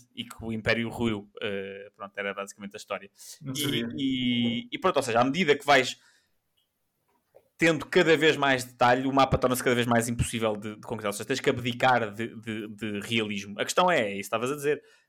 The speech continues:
Speaker 1: quando abdicas de realismo, tens que ter noção que isto não é realista, que tem, tem as suas falhas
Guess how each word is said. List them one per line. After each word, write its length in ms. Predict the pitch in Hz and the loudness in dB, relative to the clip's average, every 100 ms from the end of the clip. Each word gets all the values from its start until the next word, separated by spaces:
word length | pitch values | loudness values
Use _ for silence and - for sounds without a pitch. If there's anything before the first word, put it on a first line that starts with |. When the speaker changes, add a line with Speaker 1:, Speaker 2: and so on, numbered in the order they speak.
| - | -2
Speaker 1:
quando 220 | 120 110 | 2 2
abdicas 340 | 110 127 135 | 0 0 0
de 80 | 123 | 0
realismo, 540 | 131 139 156 165 190 | -2 0 0 -2 -4
tens 180 | 196 139 | 0 0
que 80 | - | 2
ter 100 | 131 | 0
noção 300 | 131 - 139 | 0 0 0
que 120 | - | -2
isto 160 | 117 - | -10 -6
não 100 | 107 | -4
é 80 | 107 | -2
realista, 500 | 127 123 131 156 190 | 0 0 0 -2 -4
que 100 | - | -4
tem, 280 | 113 104 101 | -4 -4 -6
tem 200 | 120 110 | -4 -4
as 80 | |
suas 180 | - 117 | -4 -6
falhas 420 | - 139 160 190 | 2 2 2 -6